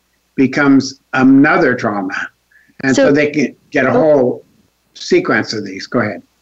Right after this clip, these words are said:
Speaker 2: Okay, so when you say reminded of, that's actually the trigger showing up, and it's a clue that we have something unresolved.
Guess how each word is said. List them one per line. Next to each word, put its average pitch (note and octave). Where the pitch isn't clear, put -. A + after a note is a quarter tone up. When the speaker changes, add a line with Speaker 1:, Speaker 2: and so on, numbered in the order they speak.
Speaker 2:
Okay, C#4+
so C#4
when C4
you D4+
say C#4+
reminded A3
of, F3+
that's A3
actually A#3
the G3
trigger G3
showing F3
up, E3+
and F3+
it's F3
a F#3
clue G3+
that E3+
we F#3+
have F3
something F3
unresolved. E3